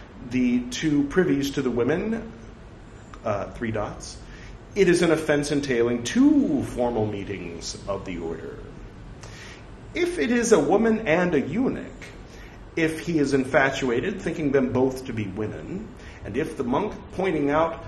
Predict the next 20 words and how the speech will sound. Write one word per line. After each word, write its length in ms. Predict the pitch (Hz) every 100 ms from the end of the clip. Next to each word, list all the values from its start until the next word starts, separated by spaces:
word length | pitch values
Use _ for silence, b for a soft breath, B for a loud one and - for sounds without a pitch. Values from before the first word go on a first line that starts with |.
| B
the 80 | 135
two 220 | - 185
privies 580 | - 185 156 175 220 -
to 100 | 143
both, 540 | 113 135 226 262 - - - - - - - - 95
three 160 | 98
dots, 500 | 92 117 185 - - - - B B B -
there 300 | 139 180 208
is 240 | 208 190 156
an 80 | 143
offense 420 | 139 190 214 196
of 160 | 151
wrongdoing 920 | 131 143 139 135 113 98 113 190 226 202
with 240 | 294 311
an 240 | 262 233 233
offense 420 | - 202 220 226
entailing 640 | 190 156 151 151 156 156
a 260 | 156 135 127
formal 520 | 127 151 156 151 160
meeting 760 | 170 185 92 80 80 87 95